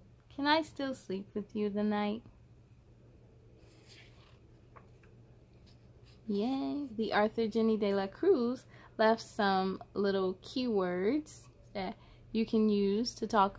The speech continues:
with your little one about with this pandemic situation. And resources. The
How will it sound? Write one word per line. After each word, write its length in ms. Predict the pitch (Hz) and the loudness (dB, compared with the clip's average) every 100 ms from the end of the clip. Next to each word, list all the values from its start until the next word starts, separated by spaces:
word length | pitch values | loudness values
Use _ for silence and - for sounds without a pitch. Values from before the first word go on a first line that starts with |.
| - | -4
with 240 | 190 185 185 | -2 -2 0
your 160 | 180 | 0
little 280 | 185 190 185 | 0 0 0
one 160 | 185 185 | 0 0
about 380 | 185 185 196 - - | 0 -2 -4 -6 -10
with 200 | 202 190 | -10 -6
this 280 | - 190 - - - - - - - - | -8 -8 -14 -20 -20 -20 -20 -20 -20 -4
pandemic 720 | 220 208 202 196 190 196 - | 0 2 2 2 0 -2 -6
situation. 1200 | - 220 208 185 208 - 233 233 269 330 403 453 - - - - - - - - - - - - - - - - - - - - - - - - | -8 -6 -2 -2 -2 -2 0 2 4 4 4 2 -2 -18 -20 -20 -20 -20 -20 -20 -20 -20 -20 -20 -20 -20 -20 -20 -20 -20 -20 -20 -20 -20 -20 -4
And 200 | 208 254 | 2 4
resources. 1040 | 269 - - 180 190 - - - - - 247 - - - - - - - - - - - - | 6 4 2 -2 -2 -8 -12 -10 -10 -12 -14 -16 -20 -20 -20 -20 -20 -20 -20 -20 -20 -8 0
The 1000 | 208 214 302 339 359 370 370 370 392 | 4 6 8 10 10 10 10 8 6